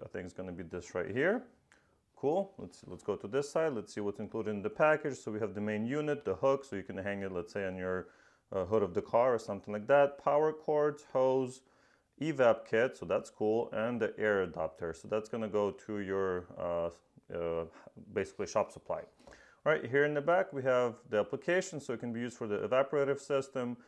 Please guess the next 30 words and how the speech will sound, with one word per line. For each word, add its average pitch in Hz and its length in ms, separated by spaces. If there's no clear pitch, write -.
gaskets 113 380
and 107 100
fittings, 139 440
throttle 131 420
shafts, 131 480
catalytic 131 500
converters, 127 680
diaphragm, 117 580
seats, 120 520
all 123 240
kinds 110 380
of 95 80
stuff, 92 260
obviously, 98 640
in 107 140
here. 139 240
So 98 280
we'll 104 180
test 113 300
it 110 60
on 107 120
a 104 40
couple 120 320
of 160 60
them 160 240
and 110 100
see 101 140
how 90 220
it 90 60
works. 185 360